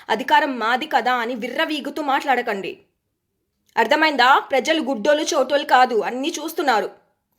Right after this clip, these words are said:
ఏం చేసినా ఇంకా లోకేష్ లేకపోతే చంద్రబాబు నాయుడు గారు చేసినట్టేనా?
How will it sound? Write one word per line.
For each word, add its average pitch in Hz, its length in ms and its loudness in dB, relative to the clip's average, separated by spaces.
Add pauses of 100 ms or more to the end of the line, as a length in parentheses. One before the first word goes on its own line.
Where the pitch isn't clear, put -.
ఏం 262 240 4
చేసినా 370 360 2
ఇంకా 359 180 2
లోకేష్ 330 480 0 (960)
లేకపోతే 320 360 0
చంద్రబాబు 330 400 0
నాయుడు 285 180 4
గారు 311 140 0
చేసినట్టేనా? 269 640 -2